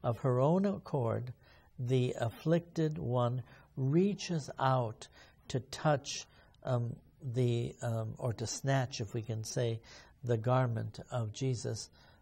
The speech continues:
snatching, as it were, the power of God. Jairus and the woman believe that Jesus has the power to heal, and Jesus grants their wish. And so where might be our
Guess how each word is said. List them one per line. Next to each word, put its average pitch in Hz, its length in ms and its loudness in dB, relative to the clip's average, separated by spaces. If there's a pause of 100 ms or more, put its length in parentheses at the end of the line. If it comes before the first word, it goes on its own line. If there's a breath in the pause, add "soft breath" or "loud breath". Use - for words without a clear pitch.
snatching, 131 920 0
as 117 180 -2
it 120 80 -2
were, 120 160 2
the 113 140 -2
power 120 480 0
of 113 180 -6
God. 117 400 0 (720 soft breath)
Jairus 135 460 4
and 120 100 0
the 117 80 2
woman 127 360 2
believe 120 420 4
that 117 180 2 (460 loud breath)
Jesus 135 560 2 (300 loud breath)
has 139 440 4
the 123 120 0
power 135 480 2
to 131 180 -4
heal, 135 540 0 (680 loud breath)
and 120 180 2
Jesus 123 580 0 (260)
grants 120 580 0 (420 soft breath)
their 120 320 0
wish. 147 480 -2 (800 loud breath)
And 135 140 2
so 143 340 4 (300 loud breath)
where 160 360 8
might 151 420 2
be 143 240 2
our 135 640 4